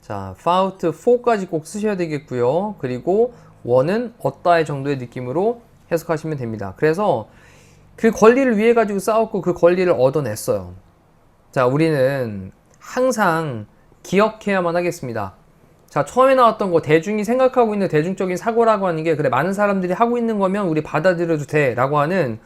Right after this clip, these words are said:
그 받아들임이라고 하는 수용과,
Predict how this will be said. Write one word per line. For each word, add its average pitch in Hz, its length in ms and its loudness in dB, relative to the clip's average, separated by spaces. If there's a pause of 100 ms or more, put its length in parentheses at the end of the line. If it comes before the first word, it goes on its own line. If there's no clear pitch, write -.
(340)
그 156 200 0
받아들임이라고 165 1000 2
하는 147 160 -4
수용과, 131 880 -2